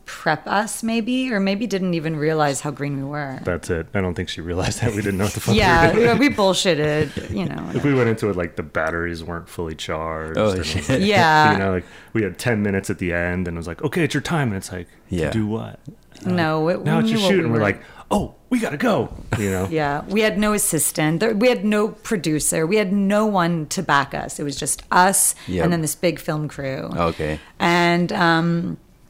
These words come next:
Speaker 1: Anyway, after the shoot, we get back to L A, and our rep was super excited that we have pictures of, like, you know, a celebrity and blogs. We had a blog, but
Speaker 2: The
Speaker 1: they
Speaker 2: second
Speaker 1: weren't
Speaker 2: blog post
Speaker 1: common.
Speaker 2: we ever did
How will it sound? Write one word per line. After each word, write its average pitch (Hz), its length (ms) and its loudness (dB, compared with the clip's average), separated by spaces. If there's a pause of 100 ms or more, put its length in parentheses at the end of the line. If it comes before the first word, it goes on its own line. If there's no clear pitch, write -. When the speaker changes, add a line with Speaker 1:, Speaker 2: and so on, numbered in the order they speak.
(1000)
Speaker 1:
Anyway, 254 320 6
after 208 260 4
the 226 80 0
shoot, 214 260 2
we 196 100 -2
get 208 180 0
back 180 420 6 (120)
to 190 420 2
L 180 260 6
A, 180 460 6
and 175 240 2
our 170 100 2
rep 165 240 2
was 151 140 -2
super 180 240 -4
excited 220 440 -2
that 190 100 0
we 190 80 2
have - 160 0
pictures 202 360 -2
of, 196 140 -4
like, 196 400 -2 (320)
you 185 160 0
know, 156 360 0
a - 140 -4
celebrity 247 880 0 (380)
and 180 320 2 (220)
blogs. 202 760 0
We 175 140 -8
had 240 320 -4
a 285 60 -2
blog, 139 920 -6 (160)
but 151 340 -2 (560)
Speaker 2:
The - 80 -12
Speaker 1:
they 185 120 4
Speaker 2:
second - 100 6
Speaker 1:
weren't 220 280 2
Speaker 2:
blog 180 340 4
post 139 240 0
Speaker 1:
common. 135 80 -6
Speaker 2:
we - 120 -8
ever 87 240 -8
did 82 380 -10